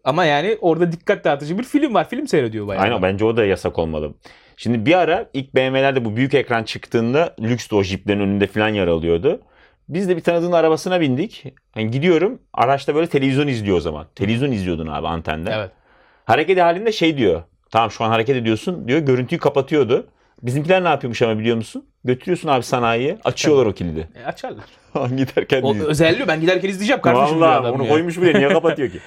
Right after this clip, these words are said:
Speaker 1: <laughs> Şey gördüm mesela, o daha kültürlüydü. <laughs> O biraz durumu yoktu herhalde. Gerçi arabası iyiydi de bir yere bağlayamamış telefonu. Kadran var ya, oraya telefonu koymuş, oradan seyrediyor. Direksiyon tutarken kadranın önüne telefonu bırakmış.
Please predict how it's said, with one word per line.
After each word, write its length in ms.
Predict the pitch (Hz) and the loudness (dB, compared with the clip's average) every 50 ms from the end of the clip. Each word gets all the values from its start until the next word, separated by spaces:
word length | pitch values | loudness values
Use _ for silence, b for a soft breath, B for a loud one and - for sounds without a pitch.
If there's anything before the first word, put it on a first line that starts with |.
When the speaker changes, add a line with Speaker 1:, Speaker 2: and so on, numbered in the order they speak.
| - | -20
Speaker 1:
<laughs> 140 | - - - | -20 -20 -16
Şey 280 | - - 165 160 190 190 | -4 0 2 2 4 4
gördüm 280 | 214 180 151 131 127 | 2 2 2 0 -4
mesela, 340 | 120 113 110 - 110 110 117 | -8 -8 -6 -4 -2 -2 -2
o 80 | 120 131 | 0 2
daha 180 | 143 143 143 | 0 0 0
kültürlüydü. 400 | - 143 131 - - 143 147 147 139 139 - - 233 | -4 -10 -8 -6 -4 -2 -2 -2 -4 -4 -2 0 0
<laughs> 180 | 233 233 - - | 0 0 -4 -6
O 220 | 139 156 160 147 | -6 -6 -6 -4
biraz 280 | 143 143 160 156 151 143 | -2 -2 -2 -2 -2 -2
durumu 220 | 160 156 160 175 | -2 0 2 2
yoktu 240 | 170 156 - - 117 | 2 2 2 0 -2
herhalde. 320 | 113 110 107 107 135 175 | -2 0 -2 -2 -2 0
Gerçi 220 | 160 139 131 139 151 | 0 0 0 0 -2
arabası 300 | 135 139 143 135 - 185 | -2 -2 -2 -2 -4 -8
iyiydi 180 | 233 247 202 | -8 -6 -4
de 180 | 139 107 101 - - _ _ _ | -4 -4 -4 -8 -14 _ _ _
bir 160 | - 123 127 | -14 -4 0
yere 200 | 143 151 165 160 | 0 2 2 2
bağlayamamış 480 | 147 147 143 147 175 202 214 196 165 - | 2 2 2 2 2 0 0 -2 -4 -4
telefonu. 480 | - 151 143 - 196 262 311 330 262 - _ _ | -4 -4 -2 -2 -4 -4 -4 -8 -10 -16 _ _
Kadran 420 | - - 139 135 143 160 170 185 220 | -2 -2 -2 0 0 -2 -2 -2 -2
var 140 | 269 269 196 | -2 -2 0
ya, 200 | 123 101 92 b b b b b b | -2 -4 -4 b b b b b b
oraya 200 | 143 175 185 185 | 2 2 2 2
telefonu 300 | 175 160 147 - 147 151 | 0 -2 -2 -2 -2 0
koymuş, 160 | 196 254 - | 0 0 0
oradan 260 | 175 156 147 151 135 | -2 -2 0 -2 -4
seyrediyor. 420 | 123 - 104 95 92 87 87 87 - b b b b b b b | -4 -6 -8 -10 -10 -12 -16 -18 -20 b b b b b b b
Direksiyon 360 | - 131 139 127 - 131 131 | -4 -4 -4 -4 -6 -8 -8
tutarken 460 | 135 - - 139 120 113 - 143 190 - _ | -8 -8 -6 -6 -6 -4 -6 -8 -8 -4 _
kadranın 380 | - 151 139 143 147 151 147 | -2 -2 0 -2 -4 -6 -4
önüne 140 | 135 127 127 | -4 -6 -4
telefonu 360 | 123 - 147 131 - 120 123 | -2 -2 -2 -2 -4 -6 -4
bırakmış. 440 | 156 175 131 - - 98 - - - | -4 -4 -4 -4 -6 -12 -16 -18 -20